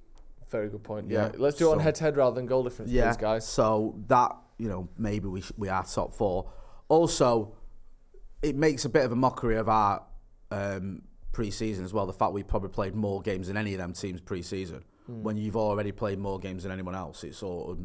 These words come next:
Speaker 2: as many as Man City.
Speaker 1: Yeah.
Speaker 2: It's just, it was, was insane, which is just the Manchester United way.
Speaker 1: Mm.
Speaker 2: And the reason it's a bit sort of deflating, not deflating, but it's not as great as it is,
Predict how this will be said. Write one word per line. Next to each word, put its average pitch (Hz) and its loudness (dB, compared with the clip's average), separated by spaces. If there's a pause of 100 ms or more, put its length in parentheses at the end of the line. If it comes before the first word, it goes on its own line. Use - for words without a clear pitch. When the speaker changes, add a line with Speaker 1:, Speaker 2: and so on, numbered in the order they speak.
(120)
Speaker 2:
as 95 -12
many 98 -6
as 87 -8
Man 90 -8
City. 85 -8 (280)
Speaker 1:
Yeah. 98 -12
Speaker 2:
It's 101 -8
just, 101 -10 (120)
it 107 -12
was, 95 -10
was 101 -8
insane, 98 -6 (240)
which 98 -8
is 98 -8
just 104 -10
the 101 -6
Manchester 95 -8
United 90 -6 (100)
way. 92 -6 (160)
Speaker 1:
Mm. 117 -6
Speaker 2:
And 117 -2
the 127 0
reason 127 2 (800)
it's 101 -6
a 113 0
bit 95 2 (320)
sort 85 -4
of - -12
deflating, 127 2
not 185 4
deflating, 110 -2
but 92 -2
it's 76 -6
not 107 0
as 98 -6
great 101 -2
as 90 -8
it 90 -4
is, 95 -6